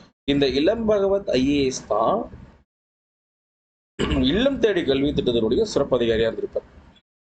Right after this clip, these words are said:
ஓகேங்களா, இது ரொம்ப, ரொம்ப முக்கியம். இந்த இளம் பகவத் ஐ ஏ எஸ் என்ன பண்ணிருப்பாரு, இல்லம் தேடி கல்வி திட்டத்தினுடைய சிறப்பு அதிகாரியா இருந்திருப்பார். அதே மாதிரி கலைஞர் மகளிர் உரிமை தொகையோட சிறப்பு அதிகாரம் திரு இளம் பகவத் ஐ ஏ எஸ் தான். சரி,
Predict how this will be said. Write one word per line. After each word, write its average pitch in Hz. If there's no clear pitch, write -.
ஓகேங்களா, 113
இது 107
ரொம்ப, 120
ரொம்ப 131
முக்கியம். -
இந்த 110
இளம் 143
பகவத் 143
ஐ 120
ஏ 127
எஸ் 139
என்ன 170
பண்ணிருப்பாரு, 127
இல்லம் 143
தேடி 131
கல்வி 123
திட்டத்தினுடைய 117
சிறப்பு -
அதிகாரியா 113
இருந்திருப்பார். 107
அதே 131
மாதிரி 147
கலைஞர் 139
மகளிர் 120
உரிமை 117
தொகையோட 110
சிறப்பு 113
அதிகாரம் 117
திரு 120
இளம் 110
பகவத் 107
ஐ 101
ஏ 101
எஸ் -
தான். -
சரி, -